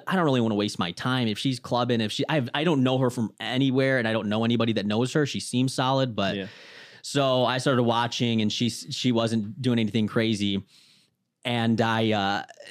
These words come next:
Speaker 1: so then it got to a point where she had a, she threw up an Instagram post that, "Hey, do you wanna ask me, ask any questions?" I asked a question. She responded, she responded, I responded, and then it went silent.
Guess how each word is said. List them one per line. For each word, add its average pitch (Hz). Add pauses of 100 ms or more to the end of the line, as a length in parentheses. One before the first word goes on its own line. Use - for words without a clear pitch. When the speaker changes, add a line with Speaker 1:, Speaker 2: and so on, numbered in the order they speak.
(140)
Speaker 1:
so 135
then 131
it 143
got 127
to 120
a 101
point 127
where 101 (760)
she -
had 127
a, 104
she 131
threw 123
up 101
an 104
Instagram 110
post 104
that, 107
"Hey, 120
do 110
you 107
wanna 101
ask 95
me, 92 (100)
ask 101
any 87
questions?" 110 (580)
I 113
asked 113
a 120
question. 113 (160)
She -
responded, 113 (880)
she -
responded, 127 (200)
I 120
responded, 104 (520)
and 117
then 117
it 113
went 101
silent. 92